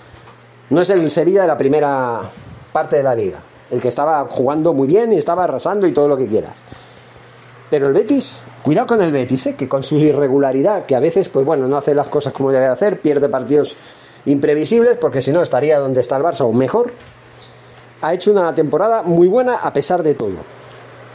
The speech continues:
ganando la Copa del Rey, la quinta del pastel. Pero en la Liga, ahora mismo está quinto, pero ha estado muchas jornadas en segunda o en tercera posición de la, de la clasificación.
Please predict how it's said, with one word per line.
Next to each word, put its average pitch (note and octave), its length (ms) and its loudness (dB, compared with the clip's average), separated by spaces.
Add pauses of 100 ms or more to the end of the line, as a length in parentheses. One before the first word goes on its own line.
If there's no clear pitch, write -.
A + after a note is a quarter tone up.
(120)
ganando F#3 360 0
la E3+ 120 0
Copa F#3 240 0
del D3+ 120 0
Rey, B2 160 0
la B2 160 -2
quinta F#3 240 0
del D#3 120 0
pastel. A#2+ 380 -2 (320)
Pero C#3 160 0
en C#3+ 80 2
la C3+ 80 0
Liga, A#3+ 300 0 (680)
ahora F3+ 220 -2
mismo F#3+ 220 2
está E3+ 180 -2
quinto, D3 320 0
pero C#3 140 0
ha F#3+ 40 0
estado D3 300 0
muchas A#3+ 380 0
jornadas F#3 560 0 (460)
en D#3+ 200 2
segunda C4 500 2
o E3+ 140 4
en D#3 120 2
tercera A3+ 500 0
posición D#3 580 0
de C#4+ 100 0
la, B2 140 0
de A2 240 -2
la C3 80 0
clasificación. G#2 640 -2